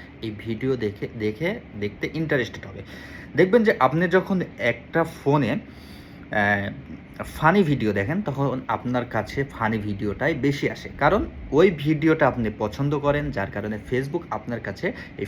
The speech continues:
ফানি ভিডিওটাই আপনার সামনে নিয়ে আসে। অথবা আপনি যখন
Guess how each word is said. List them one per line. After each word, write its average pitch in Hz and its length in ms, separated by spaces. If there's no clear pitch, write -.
ফানি 113 320
ভিডিওটাই 110 500
আপনার 101 340
সামনে 95 260
নিয়ে 120 220
আসে। 156 140
অথবা 127 300
আপনি 117 220
যখন 117 280